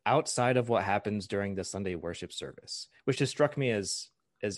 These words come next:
odd. I don't know if I missed something. Maybe she talked about it and it just went over my head.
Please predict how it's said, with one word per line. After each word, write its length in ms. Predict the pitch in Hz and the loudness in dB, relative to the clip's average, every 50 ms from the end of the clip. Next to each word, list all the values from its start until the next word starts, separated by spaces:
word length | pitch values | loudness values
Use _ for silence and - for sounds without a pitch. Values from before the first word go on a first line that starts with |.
| - - | -4 -2
odd. 280 | 101 104 98 92 - - | 0 0 0 0 -2 0
I 80 | - 131 | 2 4
don't 120 | 170 175 | 4 6
know 100 | 165 160 | 8 6
if 100 | 151 - | 6 6
I 120 | - 110 101 | 4 2 4
missed 260 | 117 131 147 - - | 4 2 2 4 4
something. 580 | 156 143 143 - - 143 135 135 131 123 120 - | 2 2 2 2 4 4 4 4 2 0 -2 0
Maybe 240 | 110 117 117 123 127 | 2 4 4 4 4
she 120 | 123 - | 2 0
talked 280 | 123 - 110 110 - - | -2 0 0 0 0 0
about 180 | 110 110 110 110 | 0 0 2 2
it 40 | |
and 80 | 107 110 | 0 -2
it 20 | |
just 240 | 104 98 98 - - | -2 -4 -6 -6 -4
went 160 | 107 104 92 | -4 -4 -2
over 200 | 76 95 98 107 | 0 0 0 0
my 160 | 104 98 95 92 | 0 -2 -2 0
head. 320 | 95 98 98 104 101 - | 2 4 2 2 2 0